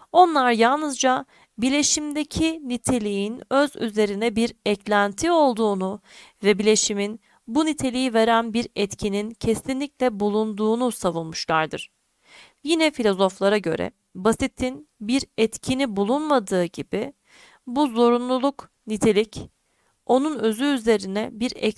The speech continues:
değildir. Filozoflar Gazali'nin onlara itiraz ederken söylediği gibi ilk ilkenin neliğinin kesinlikle bulunmadığını değil, ilk ilkenin varlıktan başka bir nelik olmadığını savunmuşlardır.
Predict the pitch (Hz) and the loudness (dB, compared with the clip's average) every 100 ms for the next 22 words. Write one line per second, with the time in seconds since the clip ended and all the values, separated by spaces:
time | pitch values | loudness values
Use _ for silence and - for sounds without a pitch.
0 | - 240 233 175 - - _ _ _ _ | -2 2 2 2 -4 -8 _ _ _ _
1 | _ _ - 320 330 302 311 - 302 302 | _ _ -4 4 4 4 0 2 0 0
2 | - _ _ - 262 254 285 277 277 269 | -8 _ _ 2 2 6 6 6 2 -4
3 | 269 - 254 254 269 269 247 - 262 262 | -4 0 0 2 2 2 -2 -2 4 4
4 | 247 208 226 240 240 226 226 226 202 208 | 4 2 2 0 0 0 -2 -2 0 0
5 | 202 247 190 175 185 262 _ _ _ _ | 0 -4 -4 -4 -4 -6 _ _ _ _
6 | - 277 285 240 208 - 185 196 220 214 | -2 0 2 -2 -4 -4 -2 -4 -6 -2
7 | 240 233 220 190 185 202 233 - 247 240 | 0 0 0 -2 -6 -6 -6 -4 -6 -6
8 | - 202 190 196 247 262 233 233 220 214 | -4 -4 -2 -2 0 0 2 2 2 -2
9 | 156 196 254 302 _ _ _ _ - 285 | -2 -2 -2 -4 _ _ _ _ -2 0
10 | 294 - 202 202 190 190 165 165 180 185 | 0 -2 -6 -4 -4 -2 -2 0 0 0
11 | 190 233 247 208 196 196 220 202 196 180 | 0 0 0 0 -2 -2 -4 -2 -2 -2
12 | 208 254 - - 240 285 247 196 185 175 | -4 -6 -8 0 2 2 0 0 -2 -2
13 | 165 214 - 180 165 156 - 160 156 - | -6 -10 -4 -4 -4 -8 -8 -4 -4 -6
14 | - | -16